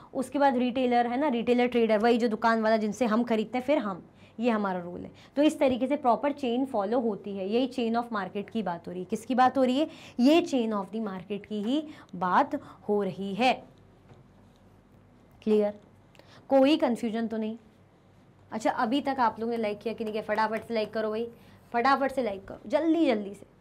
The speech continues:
चलो, why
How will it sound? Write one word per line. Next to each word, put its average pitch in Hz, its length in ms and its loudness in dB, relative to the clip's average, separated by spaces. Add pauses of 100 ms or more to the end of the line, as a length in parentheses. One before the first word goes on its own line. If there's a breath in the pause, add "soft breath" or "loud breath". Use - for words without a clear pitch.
(220)
चलो, - 160 -10 (2750 loud breath)
why 262 360 8